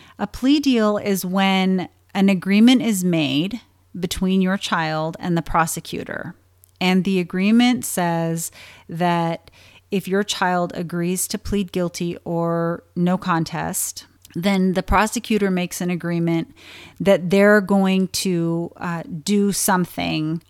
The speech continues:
on their part as well. So they may drop one of the charges, they may reduce the charge to a less serious offense,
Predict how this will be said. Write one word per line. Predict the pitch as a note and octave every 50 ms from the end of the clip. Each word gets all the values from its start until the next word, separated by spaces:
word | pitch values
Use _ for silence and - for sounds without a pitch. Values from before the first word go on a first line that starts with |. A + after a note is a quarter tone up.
| -
on | F#3 F#3 F#3 F3+
their | E3+ F#3 F#3 F#3 F3+
part | - - F3 D#3+ D#3+ - -
as | - D#3+ D#3+ C#3+ -
well. | D#3+ F3 D#3+ D3 - - G1+ - - E3+ _
So | _ - - - G3+ F#3 F3 E3+ E3+ E3
they | D#3 F#3 F#3 F#3+
may | G3 G3 G3 F#3+
drop | E3+ D3+ - F3+ E3+ E3 E3+ E3 - F3+
one | F3 F3 F3
of | E3 C#3+
the | C#3+
charges, | - - - - E3+ E3+ E3+ E3 F3 F3 F3 F3 F3 E3+ E3 - -
they | - - F3+ F3+
may | F3+ F3+ F3 F3 E3+
reduce | D#3+ D#3+ E3 E3 D3 F3 F3 G#3 G#3+ - -
the | - A3+
charge | - - G#3+ F#3+ F#3+ G3 G3 F#3 - -
to | - F3+ E3+
a | E3
less | D#3+ E3 E3 -
serious | - - - F3 E3+ E3+ E3+ E3+ E3 - -
offense, | E3 - - E3 D#3+ D#3+ E3+ E3+ - -